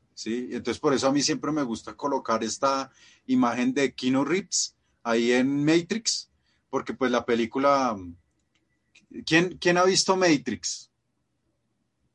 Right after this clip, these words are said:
Entonces, Matrix me ayuda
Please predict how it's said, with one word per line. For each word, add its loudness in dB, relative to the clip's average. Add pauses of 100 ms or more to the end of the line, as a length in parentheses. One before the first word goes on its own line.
(1800)
Entonces, -2
Matrix 0
me -2
ayuda 4